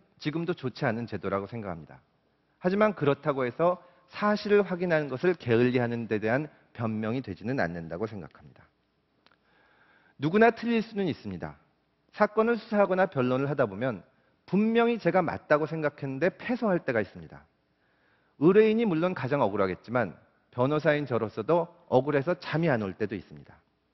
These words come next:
하지만 누구라도 자신의 판단이 반드시 옳다고 얘기할 수는 없습니다. 저는 이 사건을 처리하고 나서 정말 합리적으로, 인간적으로 처리했다고 자신했습니다.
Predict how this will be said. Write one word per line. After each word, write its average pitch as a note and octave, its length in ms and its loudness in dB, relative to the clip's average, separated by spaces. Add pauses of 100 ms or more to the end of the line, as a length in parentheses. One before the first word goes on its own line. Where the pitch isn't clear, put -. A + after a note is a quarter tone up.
(480)
하지만 G#3 360 0
누구라도 B2 500 0 (420)
자신의 E3+ 420 -2
판단이 E3+ 560 -2
반드시 F#3 500 -2
옳다고 C3+ 460 0
얘기할 F#2+ 300 -2
수는 C3+ 260 -10
없습니다. C#2+ 460 -12 (840)
저는 G3+ 300 2
이 F3 60 0
사건을 F#3 400 -2
처리하고 F3+ 420 2
나서 F#3 420 0 (200)
정말 D3+ 360 2
합리적으로, F3+ 680 -6 (220)
인간적으로 D#3+ 680 0
처리했다고 D#3 600 -4
자신했습니다. F#2+ 760 -12